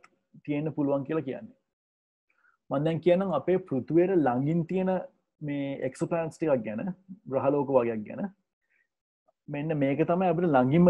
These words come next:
තියෙන ග්‍රහලෝකේ තමයි ප්‍රොක්සිමා සෙන්ටෝරි B කියන ග්‍රහලෝකේ. ප්‍රොක්සිමා සෙන්ටෝරි B කියන ග්‍රහලෝකේ අපි පෘථුවියට සාපේක්ෂව ස්කන්ධය ගත්තොත් එකයි දශම තුනක විතර ස්කන්ධයක් තියෙන්නේ.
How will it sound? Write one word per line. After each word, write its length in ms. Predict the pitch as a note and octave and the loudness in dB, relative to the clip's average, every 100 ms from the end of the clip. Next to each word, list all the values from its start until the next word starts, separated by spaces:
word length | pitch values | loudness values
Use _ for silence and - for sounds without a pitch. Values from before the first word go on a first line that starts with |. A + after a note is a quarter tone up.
| E3+ | 6
තියෙන 220 | F#3 F#3+ | 2 2
ග්‍රහලෝකේ 460 | E3 C#3+ D#3+ D#3 E3 | 4 6 6 4 0
තමයි 220 | F3+ G#3+ - | -2 -2 2
ප්‍රොක්සිමා 460 | C#3 - F3+ F3 | 2 4 2 4
සෙන්ටෝරි 560 | E3+ F3+ E3+ E3+ F#3 G#3+ | 4 2 2 4 4 4
B 200 | D#3 F3 E3+ | 4 2 2
කියන 180 | F3 | 0
ග්‍රහලෝකේ. 560 | C3+ A#2+ A2+ A2 - - _ _ _ _ _ _ _ | 2 0 0 -4 -10 -14 _ _ _ _ _ _ _
ප්‍රොක්සිමා 480 | C#3+ B2+ - F3 F3+ | 2 4 4 4 4
සෙන්ටෝරි 520 | F3 F3+ E3 F#3 F#3 | 4 2 4 6 6
B 180 | E3 E3+ E3 | 6 2 2
කියන 200 | F#3 D#3+ | 0 2
ග්‍රහලෝකේ 580 | D3+ D3+ E3+ E3+ G#3+ | 2 4 4 4 4
අපි 200 | F3 F3+ | 2 4
පෘථුවියට 560 | G3+ D#3 C3+ E3+ F3+ F3 | 2 2 2 6 6 6
සාපේක්ෂව 680 | F3+ E3+ E3+ F3+ F3 - G3 G#3+ F#3 - D3 | 2 2 2 0 0 2 2 4 0 -4 -18
ස්කන්ධය 540 | - - C3+ D3 E3 | -8 -2 0 2 2
ගත්තොත් 400 | E3 E3 - G#3 E3 | 4 2 0 -4 0
එකයි 200 | D#3 D#3+ | 2 2
දශම 280 | D#3+ F#3+ F#3+ | 2 0 -4
තුනක 300 | E3 D#3+ F3 | -2 0 4
විතර 280 | E3+ F3+ F#3 | 4 4 -2
ස්කන්ධයක් 540 | - D3+ D3 C#3+ - | -2 -4 0 -2 -2
තියෙන්නේ. 400 | C#3 A2+ - G3+ | -6 -6 -6 -10